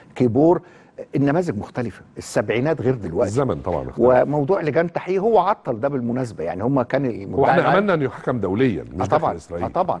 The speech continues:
Speaker 1: آه طبعًا، وطبعًا في تحرك فلسطيني كبير وتحرك عربي وتحرك مصري،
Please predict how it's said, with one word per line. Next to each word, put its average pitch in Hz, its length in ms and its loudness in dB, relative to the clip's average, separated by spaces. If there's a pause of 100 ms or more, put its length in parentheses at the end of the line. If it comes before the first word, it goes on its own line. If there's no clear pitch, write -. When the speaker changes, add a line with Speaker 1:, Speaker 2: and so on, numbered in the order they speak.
(100)
Speaker 1:
آه 107 80 -4
طبعًا، 151 340 -2 (120)
وطبعًا 147 440 0
في - 160 -10
تحرك 147 520 -4
فلسطيني 110 520 -6
كبير 117 340 2
وتحرك 117 480 -2
عربي 123 440 0 (440)
وتحرك 123 600 2
مصري، 175 380 -4